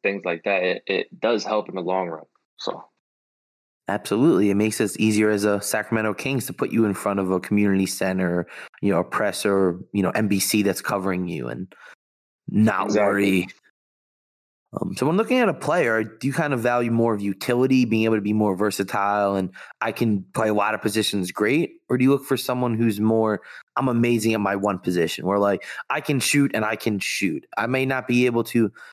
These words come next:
Speaker 2: know, play defense or, you know, play the wing as well, but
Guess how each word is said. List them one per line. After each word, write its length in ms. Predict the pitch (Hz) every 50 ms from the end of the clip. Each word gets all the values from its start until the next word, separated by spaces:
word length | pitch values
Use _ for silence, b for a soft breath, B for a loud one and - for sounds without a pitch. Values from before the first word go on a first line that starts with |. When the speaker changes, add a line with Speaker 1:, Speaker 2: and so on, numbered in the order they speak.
| B B -
Speaker 2:
know, 140 | 113 110
play 160 | - - 117 117
defense 640 | 117 165 165 151 - - 135 135 127 127 120 113 127
or, 220 | 117 113 110 107 -
you 100 | 110 110
know, 80 | 104
play 200 | 98 - 117 110
the 120 | 104 104 107
wing 380 | 113 139 175 175 165 156 143
as 160 | 135 110 -
well, 440 | 104 113 120 117 117 113 113 107 B B B B B - _ _
but 280 | - 123 120 117 117 -